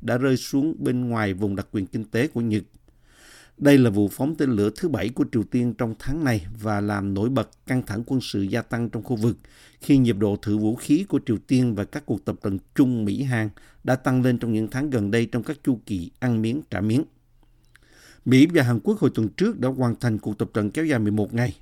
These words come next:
bao gồm cuộc huấn luyện thực địa lớn nhất trong nhiều năm. Nhưng Triều Tiên dự kiến sẽ tăng cường các vụ thử nghiệm khi Mỹ di chuyển một nhóm tàu sân bay đến bán đảo Triều Tiên trong tuần này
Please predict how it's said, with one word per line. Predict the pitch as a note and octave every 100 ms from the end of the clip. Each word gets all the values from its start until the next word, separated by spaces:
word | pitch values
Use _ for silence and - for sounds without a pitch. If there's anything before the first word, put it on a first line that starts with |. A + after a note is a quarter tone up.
| -
bao | B2+
gồm | A#2 A2 G#2 G2+ G2 - - - _
cuộc | C3+ G2
huấn | B2+ E3
luyện | B2+ G2+
thực | - G#2
địa | G#2+ G2
lớn | G#2+ A#2 D3+
nhất | F3+ A3 _
trong | B2+
nhiều | G#2+ G2
năm. | A2 A#2+ - - - - - -
Nhưng | D3+
Triều | C#3+ A#2+
Tiên | - D3+ C#3+
dự | A2
kiến | - D3
sẽ | F3 C3
tăng | - D3
cường | C#3+ A#2+
các | D3+ D3
vụ | A#2+ G#2 G2+
thử | A2+ A#2+
nghiệm | D3+ G#2+ G#2
khi | - C3+
Mỹ | B2+ G2+ G2 C3
di | D3+ C3
chuyển | - G#2+ C#3+
một | - B2
nhóm | A#2 F3
tàu | C3+
sân | A2 C3+ A#2+
bay | B2 A#2
đến | A2+ C3
bán | D3 D#3+
đảo | A2 -
Triều | A2
Tiên | G2+ - A#2+
trong | A#2 A#2+
tuần | - G2+
này | G#2 G2